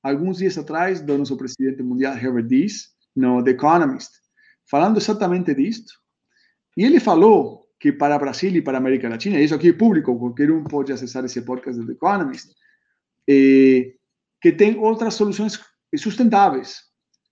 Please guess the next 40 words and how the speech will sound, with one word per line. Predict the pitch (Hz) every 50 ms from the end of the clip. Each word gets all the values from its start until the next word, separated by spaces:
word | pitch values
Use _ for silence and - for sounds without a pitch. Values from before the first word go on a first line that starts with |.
| _ _ _ _
Por | - 135 135
exemplo, | - 156 160 160 185 190
o | 175 160 151 - - 143 139
biofuel | 151 170 175 170 - - 160 165 175 170
e | 175
o |
etanol, | 175 180 202 196 175 156 143 127
que | - 135
você | 127 123 139
sabe | 127 - 160 156 160
que | 156 151 147 151 151 151 151 -
eu | - 143
sou | 131 147 147 147
um | 143
grande | 143 143 143 143 147
defensor | 151 139 - 160 156 - - - 147 147 156 180 - - _ _ _ _ _ _ _ _ _ -
do | 139 143
etanol | 139 143 143 139 139 139 143 147 156 160 - - _ _ _ _ _ _ _ -
para | 147 147 151 151
abastecer | 143 151 147 - - - - 151 139 - - - 147 143 147 151 151 156 - - - _ _ _ -
os | 143 143 139 131
veículos | 139 139 143 143 143 147 143 143 - 143
elétricos | 127 131 131 131 127 - 147 131 135 143 143 - - _ -
ou | 135 131 135
híbridos. | 131 123 117 113 117 - - - - - _ _ _ _ _ _ _ _ _ _ _ _ -
Então, | 135 127 147 156 160 165 170 170 - 147
eh, | 139 135 135 135 131 131 131 131 131 131 - _ _ _ _ _ _ _ _ -
por | 214 214
quê? | - 208 175
Porque | - 170 - - 180
eletrificar | 165 180 175 - 208 202 180 - 196 175 - - 214 233 247 262 254 240 - 151
Brasil, | - 156 147 - - 170 156 139 123 -
que | - 131
não | 147 170
é | 196
um | 190
país, | 185 165 143 143 143 - -
é | 151
um | 156 151
continente, | 151 143 139 123 123 123 135 139 135 131 127 123 120 110